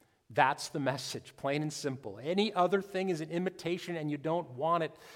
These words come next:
It's the stale Walmart brand Pop-Tarts. Horrible. I don't want to give you that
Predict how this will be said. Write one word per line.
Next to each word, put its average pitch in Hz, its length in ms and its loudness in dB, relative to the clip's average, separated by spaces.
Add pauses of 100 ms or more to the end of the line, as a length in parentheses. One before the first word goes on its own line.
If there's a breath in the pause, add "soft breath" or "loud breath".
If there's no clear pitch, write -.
(120 loud breath)
It's 196 200 -2
the 180 100 -2
stale 202 520 2
Walmart 185 600 4
brand 170 340 0
Pop-Tarts. 151 760 2 (280 loud breath)
Horrible. 202 1120 8 (3250)
I 131 60 -10
don't 151 220 -4
want 147 120 -2
to 139 60 -4
give 127 220 -6
you 117 80 -4
that 101 240 -8